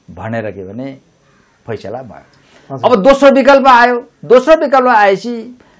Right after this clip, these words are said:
Speaker 1: मैले सुने अनुसार, उम्, ओलीजी राष्ट्रपति दुवै तयार हुनुहुन्थ्यो। त्यो के हो भने त्यो फैसला उल्लङ्घन गरेर, अ, पहिला के भने सङ्कटकाल लाउने, त्यसबाट हुँदै गर्दा के भनेदेखि,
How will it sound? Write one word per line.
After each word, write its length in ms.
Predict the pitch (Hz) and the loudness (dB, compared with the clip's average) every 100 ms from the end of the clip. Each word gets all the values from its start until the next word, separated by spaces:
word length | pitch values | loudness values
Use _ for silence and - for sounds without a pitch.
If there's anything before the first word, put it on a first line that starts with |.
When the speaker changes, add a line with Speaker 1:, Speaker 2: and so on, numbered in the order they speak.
| _ _ - | _ _ -6
Speaker 1:
मैले 220 | 190 285 | -4 -4
सुने 300 | - 240 254 | -8 -8 -6
अनुसार, 800 | 240 180 175 160 180 190 208 180 - _ | -6 -6 -8 -6 -2 0 -2 -6 -16 _
उम्, 140 | 131 123 - | -12 -12 -8
ओलीजी 440 | 170 180 165 208 | -6 -6 -6 -8
राष्ट्रपति 880 | 202 151 - 170 151 147 175 180 175 | -6 -6 -6 -8 -6 -10 -12 -14 -16
दुवै 320 | 139 135 202 247 | -10 0 2 4
तयार 400 | 190 135 120 98 | 2 0 -2 -4
हुनुहुन्थ्यो। 460 | 87 90 85 85 | -14 -20 -20 -20
त्यो 300 | 82 _ 190 | -20 _ 0
के 140 | 190 196 | 2 2
हो 200 | 175 131 | 0 -4
भने 340 | 120 202 202 - _ _ _ | -6 -8 -12 -16 _ _ _
त्यो 100 | 277 | 0
फैसला 360 | 262 262 262 269 | 2 2 4 4
उल्लङ्घन 460 | 247 233 247 240 226 | 4 4 2 0 0
गरेर, 380 | 208 185 185 | 2 2 0
अ, 280 | 214 254 190 - _ _ _ _ _ _ _ _ - 107 110 107 104 104 - | 0 0 0 -6 _ _ _ _ _ _ _ _ -14 -10 -8 -8 -10 -12 2
पहिला 240 | 208 226 | 4 4
के 120 | 220 214 | 2 0
भने 260 | 208 151 | -2 -4
सङ्कटकाल 520 | 120 143 165 165 190 | -8 -2 -2 0 0
लाउने, 360 | 190 202 226 269 | 2 0 0 -4
त्यसबाट 400 | 254 196 185 196 | -4 -6 -2 -2
हुँदै 440 | 175 117 120 196 | -2 -4 -4 -2
गर्दा 300 | 202 190 175 | 0 0 0
के 160 | 180 180 | -6 -6
भनेदेखि, 640 | 180 180 185 175 185 175 | -8 -8 -10 -8 -10 -10